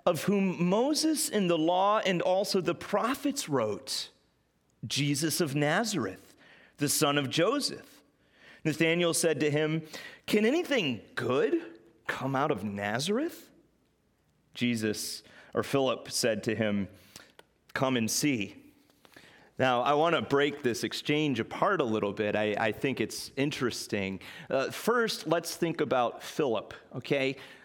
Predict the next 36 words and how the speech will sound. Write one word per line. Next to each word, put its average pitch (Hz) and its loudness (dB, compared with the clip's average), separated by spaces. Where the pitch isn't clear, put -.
Let 185 0
me 202 2
ask 175 0
you 160 2
a 131 2
question 131 -2
around 117 2
Philip. 104 -2
Did 165 0
Philip 330 -2
have 185 2
a 127 2
seminary 175 0
degree, 160 2
or 139 0
did 143 -4
he 208 -2
need 214 0
to 165 2
attend 156 -2
evangelism 131 0
classes, 127 0
or 120 0
did 139 0
he 170 0
he-, 175 0
need 151 0
to 131 0
hear, 135 0
like, 113 0
a 107 0
really 123 0
creative 107 0
sermon 113 0
series 107 -2
called 98 -2